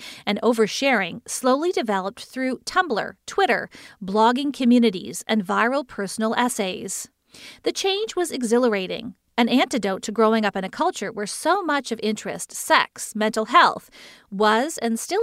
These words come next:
is considered taboo. Sharing, and sometimes oversharing, seems to be second nature to Gen Zers, which translates into their digital fluency and sense of openness online.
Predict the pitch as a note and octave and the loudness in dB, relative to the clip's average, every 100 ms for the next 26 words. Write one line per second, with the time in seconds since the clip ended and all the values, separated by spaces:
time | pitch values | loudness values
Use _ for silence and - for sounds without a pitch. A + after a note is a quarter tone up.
0 | G4 G3 - A3+ A3 G3+ F3+ F3 - - | 2 0 -2 -2 -2 -4 -6 -8 -8 0
1 | A3 G#3 A3+ F#3+ E3 - _ _ _ _ | 0 4 4 4 -2 -16 _ _ _ _
2 | - - - - C#4 C#4 F#3 E3+ B3+ _ | -20 -20 -16 -4 4 6 6 0 -8 _
3 | _ D4+ C#4 F#4 G4 G4 G4+ C4+ G3+ G3 | _ -4 0 0 2 0 2 2 2 0
4 | - F#3 F3+ F3 G3+ - - _ _ - | -4 -6 -6 -6 -12 -14 -20 _ _ -6
5 | D#4+ F4+ - F4 F4 - B3 A#3+ C#4+ A3 | -4 -4 -4 -2 -2 0 0 2 0 0
6 | G#3+ - G3 G3 F#3+ G#3+ G3 G3+ G3+ G#3+ | 0 -2 -6 -6 -4 -2 0 -2 -2 -2
7 | F#3+ - F#3+ - - - B3+ - - E4+ | -2 -4 -8 -10 -16 -8 -6 -6 -4 -2
8 | G4+ F#4+ F4+ F4+ - C4 C4+ C4+ G#3 G#3 | -2 -2 -2 -2 -4 -2 0 0 0 0
9 | F#3+ G#3 A#3+ - E4 D4 A3+ G3 F3+ G#3 | 0 0 0 0 -2 0 -2 -4 -6 -4
10 | A3 D4+ D#4 D4+ E4 - B4 - G#3+ - | -2 -2 -2 -2 -4 -2 -2 0 -2 -2
11 | - A3+ A3 G#3+ A#3 G3+ D#3+ A3 | -2 0 2 2 2 2 -2 -10